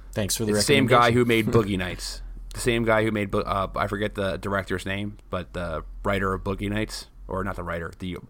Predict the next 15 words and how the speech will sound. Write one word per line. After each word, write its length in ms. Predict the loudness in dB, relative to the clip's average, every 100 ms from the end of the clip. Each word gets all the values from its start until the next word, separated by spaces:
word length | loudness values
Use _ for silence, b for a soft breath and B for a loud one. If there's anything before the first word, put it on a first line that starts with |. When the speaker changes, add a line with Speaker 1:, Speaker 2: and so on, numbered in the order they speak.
| -18 -14
Speaker 2:
the 100 | -6
director 520 | -4 -2 -2 -4 -6
of 100 | -12
Boogie 200 | -8 -6
Nights. 160 | -6 -2
All 80 | 0
right, 80 | 0
I 100 | 0
digress. 320 | 0 -2 -4 B B B B B B -18 -4
Speaker 1:
Anyway, 420 | 0 2 2 0 0
so 280 | 2 4
like 200 | 4 4
I 60 | 4
was 120 | 4
saying, 320 | 2 0 0